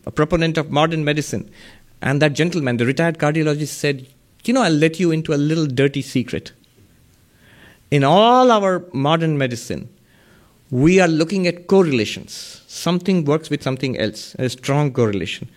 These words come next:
Then we design our treatments, our procedures, our medicines accordingly. But it's not causality. Put in layman's terms, we have no clue to, as to what's going on."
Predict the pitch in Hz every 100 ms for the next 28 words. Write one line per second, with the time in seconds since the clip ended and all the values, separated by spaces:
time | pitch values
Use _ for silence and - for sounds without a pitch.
0 | - 123 151 143 127 139 156 170 156 156
1 | 143 139 151 151 143 127 123 123 143 139
2 | 143 131 120 120 123 135 131 - - 107
3 | 98 90 78 - _ _ _ _ _ _
4 | _ _ _ _ 107 147 160 - 190 214
5 | 208 175 175 147 - - - _ _ -
6 | 156 160 147 165 185 180 175 147 151 165
7 | - - 113 104 101 107 131 156 156 147
8 | 143 131 - 107 107 - - 92 85 87